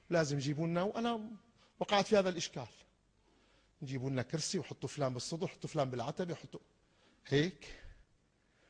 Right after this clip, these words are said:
دائمًا ترى نفسك في المقدمة؟ خلي شوي لله،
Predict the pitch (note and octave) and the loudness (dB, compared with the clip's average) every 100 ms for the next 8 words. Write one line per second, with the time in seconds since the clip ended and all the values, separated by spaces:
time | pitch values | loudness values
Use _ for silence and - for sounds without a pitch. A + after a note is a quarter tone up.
0 | _ _ - F3 G#3+ F#3+ E3 D#3+ D#3 D#3 | _ _ 6 6 8 4 4 2 2 0
1 | - D#3+ C#3+ C#3 C3 D#3 C#3+ F3 F#3+ - | -2 -2 -2 -2 -2 -4 -4 -6 -6 -10
2 | - - - _ _ _ _ _ _ - | -12 -16 -20 _ _ _ _ _ _ -20
3 | _ _ _ - - G#3 A3 A3+ A3+ F#3 | _ _ _ -2 0 2 2 4 2 2
4 | G3 | -2